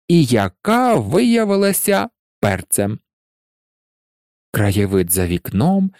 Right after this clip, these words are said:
ставав щораз дикішим. Зникли охайні лани і луки, і натомість з'явилися ліси, звивисті річки і темно-зелені пагорби. Хтось постукав,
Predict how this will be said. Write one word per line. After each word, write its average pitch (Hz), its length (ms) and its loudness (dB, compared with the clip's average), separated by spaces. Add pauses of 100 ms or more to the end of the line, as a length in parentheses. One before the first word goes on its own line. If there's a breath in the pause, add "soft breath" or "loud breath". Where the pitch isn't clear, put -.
(160 loud breath)
ставав - 580 -2
щораз 113 520 -2
дикішим. 104 800 -6 (500)
Зникли 156 720 0
охайні 131 720 -2
лани 117 460 0
і 117 160 -4
луки, 98 540 -4 (480)
і 107 160 2
натомість 180 1040 0
з'явилися 98 840 -2
ліси, 110 720 -2 (340 loud breath)
звивисті 175 920 0
річки 127 640 -2 (400)
і 95 180 2 (100)
темно-зелені 123 1120 2
пагорби. - 680 -8 (1000)
Хтось - 360 -2
постукав, 117 880 -4